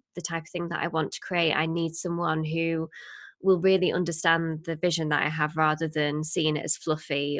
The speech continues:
or emotional, because it's about human beings and, you know, it needs that side of it. But it was really interesting, when I was looking for kind of inspiration, I listened to a seminar from Robin Exton, who is the founder of the Her app,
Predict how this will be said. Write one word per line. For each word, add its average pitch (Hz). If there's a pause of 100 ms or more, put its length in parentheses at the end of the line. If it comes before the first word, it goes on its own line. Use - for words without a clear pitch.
(140)
or 143
emotional, 151
because 151
it's 165
about 156
human 156
beings 147
and, -
you -
know, 147
it 156
needs 160
that 147
side 175
of -
it. -
But 165 (420)
it 208
was 196
really 202
interesting, 190
when 165
I 170
was 165
looking 175
for 156
kind 165
of 156
inspiration, 160 (120)
I 156 (120)
listened 165
to 160
a 151
seminar 156
from 147
Robin 151
Exton, -
who 156
is 151 (300)
the 165
founder 165
of 160 (100)
the 160
Her 170
app, 202